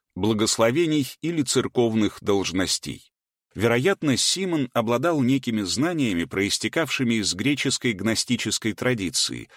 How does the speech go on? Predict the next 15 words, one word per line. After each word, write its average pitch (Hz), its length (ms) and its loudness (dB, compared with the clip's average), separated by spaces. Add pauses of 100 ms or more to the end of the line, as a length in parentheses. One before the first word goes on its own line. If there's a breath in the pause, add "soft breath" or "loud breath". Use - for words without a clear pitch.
(120 loud breath)
смеси 113 440 0
науки 113 400 2
и 104 360 -2
эзотерики, 92 840 -2 (100)
объяснявшей 113 720 -2
сотворение 101 720 0
мира, 135 380 2 (200 soft breath)
появление 120 640 2
человека 117 600 0
и 117 180 0
назначение 107 800 0
жизни 123 600 -2
в 104 100 -6
мире 117 380 2
иллюзорного. 87 800 -2